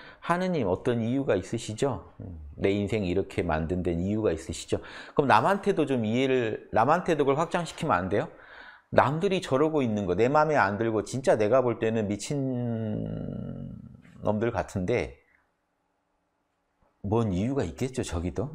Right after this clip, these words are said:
예. 이거 안 될까요? 저기도 뭔 이유가 있겠죠.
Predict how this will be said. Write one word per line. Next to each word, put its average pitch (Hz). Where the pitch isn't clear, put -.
예. 73
이거 98
안 80
될까요? 92
저기도 87
뭔 92
이유가 92
있겠죠. -